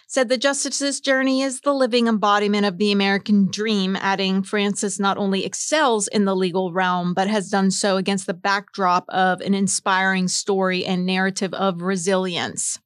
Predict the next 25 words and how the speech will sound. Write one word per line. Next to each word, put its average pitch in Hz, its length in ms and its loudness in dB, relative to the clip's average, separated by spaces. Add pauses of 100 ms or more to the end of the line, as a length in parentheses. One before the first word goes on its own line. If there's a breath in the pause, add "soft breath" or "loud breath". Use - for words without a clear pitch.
(840 loud breath)
Chief 285 220 -2
Justice 262 400 -2
Carlos 233 380 0
Muniz 247 360 2
also 226 300 2
praised 233 300 0
his 233 160 -2
colleague, 214 420 0
saying 220 320 2
the 220 80 2
court 214 300 -2
benefits 214 420 0
from 214 160 -2
Francis's 220 600 -2
intellective 226 720 0
insight 254 540 0
and 233 220 0
that 220 220 -2
they 220 120 4
deeply 220 580 -2
admire 190 420 0
her 208 120 -2
character 254 500 -2
and 247 220 0
resilience. 240 840 -2